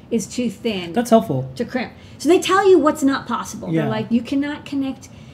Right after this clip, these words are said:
Speaker 1: you can't make something that has these on the both ends. You'll have to have something in the middle, or you have to come up with some other
Speaker 2: Yeah.
Speaker 1: solution."
Speaker 2: That's cool.
Speaker 1: Great.
Speaker 2: Okay.
Speaker 1: But, uh, so let's look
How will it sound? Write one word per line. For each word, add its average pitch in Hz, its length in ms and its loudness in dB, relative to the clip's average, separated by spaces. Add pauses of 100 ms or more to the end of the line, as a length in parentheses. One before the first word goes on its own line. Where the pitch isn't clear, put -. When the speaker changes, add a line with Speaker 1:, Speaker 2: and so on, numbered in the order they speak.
Speaker 1:
you 262 120 4
can't 330 220 -2
make 302 160 2
something 262 320 -2
that 220 140 -4
has 220 160 -2
these 226 200 2
on 220 100 -2
the 214 140 -6
both 196 340 -6
ends. 214 260 -6
You'll 202 100 -8
have 190 140 -10
to 208 60 -12
have 190 60 -12
something 208 240 -10
in 196 80 -6
the 208 60 -6
middle, 240 420 0
or 196 480 -8 (480)
you 277 100 0
have 269 100 0
to - 60 -14
come 277 120 -2
up 240 60 -2
with 226 80 -6
some 226 100 -6
other 170 100 0
Speaker 2:
Yeah. 135 60 0
Speaker 1:
solution." 131 320 -8 (600)
Speaker 2:
That's - 120 -10
cool. 131 240 -6 (200)
Speaker 1:
Great. 214 120 -2
Speaker 2:
Okay. 170 140 -4 (420)
Speaker 1:
But, 330 360 2 (240)
uh, 285 300 -2
so 269 280 2
let's 277 240 -2
look 247 260 -2